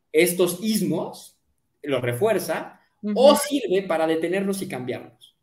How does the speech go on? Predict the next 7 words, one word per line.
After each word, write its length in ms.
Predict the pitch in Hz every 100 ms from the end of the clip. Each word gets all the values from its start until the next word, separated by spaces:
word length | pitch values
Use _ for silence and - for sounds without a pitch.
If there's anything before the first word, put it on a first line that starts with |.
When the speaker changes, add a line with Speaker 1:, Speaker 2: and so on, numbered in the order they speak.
| _ _ _
Speaker 1:
Entonces, 200 | - -
¿qué 100 | 208
papel 340 | 233 226 220
importante, 680 | 226 196 160 165 170 175 190
tan 200 | 185 165
importante 520 | 175 160 147 143 143
juega? 360 | 156 233 151